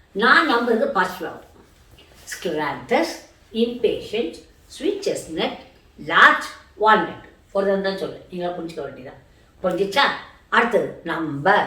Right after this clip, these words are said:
ட்ரிபிள் செவன் போட்டு இந்த ஒரு சிஜில் இருக்கு. இந்த சிஜில் ரொம்ப ரொம்ப சூப்பர் சிஜில்.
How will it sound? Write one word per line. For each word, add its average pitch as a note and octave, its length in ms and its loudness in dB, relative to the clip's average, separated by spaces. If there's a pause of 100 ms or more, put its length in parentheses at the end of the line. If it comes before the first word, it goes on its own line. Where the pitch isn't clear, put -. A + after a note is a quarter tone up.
(640)
ட்ரிபிள் E4 320 -4 (120)
செவன் D#3 340 -2
போட்டு E3+ 360 0 (520)
இந்த A3+ 340 4
ஒரு A#3 200 4
சிஜில் F#3+ 400 2
இருக்கு. D3 260 -8 (880)
இந்த D4 380 2
சிஜில் B3+ 540 2
ரொம்ப C4+ 460 6
ரொம்ப B3+ 360 2
சூப்பர் B3+ 460 -2
சிஜில். F#3+ 460 6